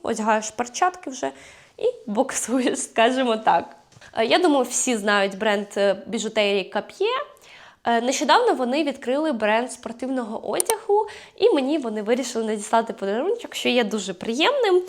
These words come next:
І це перше. Ось такий просто неймовірний шопер.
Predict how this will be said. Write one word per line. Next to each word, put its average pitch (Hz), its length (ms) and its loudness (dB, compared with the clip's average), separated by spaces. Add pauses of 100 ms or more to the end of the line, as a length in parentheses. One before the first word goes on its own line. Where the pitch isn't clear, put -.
(300)
І 370 120 6
це 294 400 2 (160)
перше. 240 460 2 (300)
Ось 285 220 2
такий 240 280 0
просто 233 640 6
неймовірний 220 640 4
шопер. 269 500 2